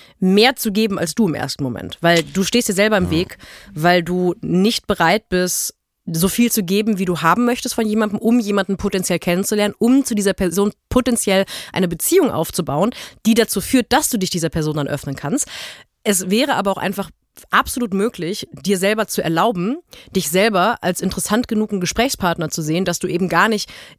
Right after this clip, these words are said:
Speaker 1: ähm, ich sag mal, Joko Winterscheid Cosplay machen musst in so einem Smalltalk, sondern die Person weiß, wer du bist, die Person weiß, dass du wenig über dein Privatleben redest und vielleicht ist die Person auch einfach bereit,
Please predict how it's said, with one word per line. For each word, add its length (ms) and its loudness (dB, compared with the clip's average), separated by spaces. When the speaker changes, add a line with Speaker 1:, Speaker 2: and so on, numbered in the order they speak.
Speaker 1:
ähm, 400 2
ich 100 -2
sag 120 0
mal, 100 2
Joko 260 0
Winterscheid 440 0
Cosplay 680 -2
machen 280 -2
musst 180 -4
in 80 -6
so 80 -6
einem 100 -2
Smalltalk, 600 -4
sondern 360 0
die 60 0
Person 320 0
weiß, 280 2
wer 60 0
du 80 -2
bist, 260 -4
die 40 -6
Person 300 -2
weiß, 220 0
dass 120 -6
du 120 -6
wenig 220 -2
über 120 -4
dein 120 -2
Privatleben 580 -2
redest 380 -4
und 120 2
vielleicht 320 2
ist 140 -4
die 60 -2
Person 300 -2
auch 80 -4
einfach 340 0
bereit, 460 -2